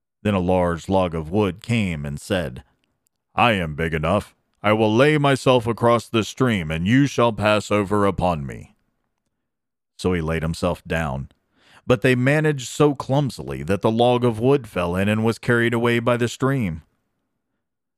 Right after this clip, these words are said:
Then a stone, who saw what had happened, came up and kindly offered to help poor Chanticleer by laying himself across the stream.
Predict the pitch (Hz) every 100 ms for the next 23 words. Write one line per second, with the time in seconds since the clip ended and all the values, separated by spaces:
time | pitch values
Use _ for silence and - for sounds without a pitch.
0 | _ 104 117 107 - - 113 101 82 80
1 | 98 - 107 101 90 85 85 82 92 98
2 | 92 78 80 - 110 104 107 107 104 117
3 | 120 117 113 113 117 - 95 92 101 117
4 | - - 85 78 - 92 80 - 92 98
5 | 98 104 104 110 131 131 127 123 120 -
6 | 113 110 107 101 98 95 - 98 - 107
7 | 95 69